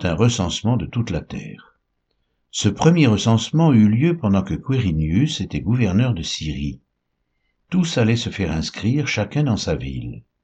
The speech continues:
Joseph aussi monta de la Galilée, de la ville de Nazareth, pour se rendre en Judée, dans la ville de David, appelée Bethléem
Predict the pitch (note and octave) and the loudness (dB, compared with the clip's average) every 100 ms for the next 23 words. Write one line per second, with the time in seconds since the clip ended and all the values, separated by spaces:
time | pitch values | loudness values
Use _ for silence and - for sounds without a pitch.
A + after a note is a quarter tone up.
0 | _ _ _ _ _ _ - E2+ F2 F2+ | _ _ _ _ _ _ -10 -4 -2 -2
1 | - B2+ C3 - F3+ F2+ E2 E2 F2 E2 | -2 -2 -2 -2 0 2 2 0 0 0
2 | D#2 D2+ D2 D2+ A2+ E3 G2+ D2 D2 F#2 | 0 0 0 0 0 0 0 0 0 0
3 | D#2 D#2 F#2+ F2+ - F#2+ C#3 - - _ | 0 0 0 0 0 -2 -2 -10 -20 _
4 | _ _ _ _ - A2 A#2 G#2+ D3+ G2 | _ _ _ _ -4 0 2 4 4 4
5 | D#2+ G#2 G2 C#2+ D#2+ C#2+ - _ _ - | 0 2 2 2 -2 -4 -10 _ _ 0
6 | G#2+ G2+ B2 D3+ G2 E2+ C#2 D2 A2+ B2+ | 2 4 4 2 2 0 0 -2 -2 -2
7 | - F#2 - F2+ B2 A2 A#2+ G2+ D#2+ C#2 | -4 -6 -2 -2 2 2 2 2 0 0
8 | F2 C3+ | 0 0